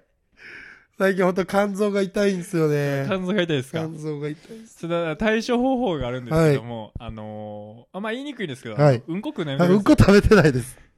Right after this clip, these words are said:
Speaker 1: 俺、うんこだけは食べないです。本当に。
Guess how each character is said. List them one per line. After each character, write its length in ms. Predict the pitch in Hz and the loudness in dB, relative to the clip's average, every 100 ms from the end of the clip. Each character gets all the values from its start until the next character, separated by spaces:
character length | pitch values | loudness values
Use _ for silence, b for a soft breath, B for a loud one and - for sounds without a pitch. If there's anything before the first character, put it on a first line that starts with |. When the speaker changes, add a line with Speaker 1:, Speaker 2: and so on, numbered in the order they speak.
| _ _ - - b b b b b b b b b b - | _ _ -16 -16 b b b b b b b b b b -4
Speaker 1:
俺、 180 | 160 165 | 0 2
う 140 | 190 | 2
ん 100 | 226 | 0
こ 180 | - 226 | -2 0
だ 100 | 240 | 0
け 120 | 240 | 0
は 100 | 170 | -2
食 100 | 139 | -2
べ 120 | 131 | -2
な 100 | 131 | -2
い 40 | 117 | -4
で 40 | |
す。 160 | - - | -8 -8
本 220 | 127 131 | -6 -4
当 120 | 131 | -2
に。 220 | 117 117 | -2 -4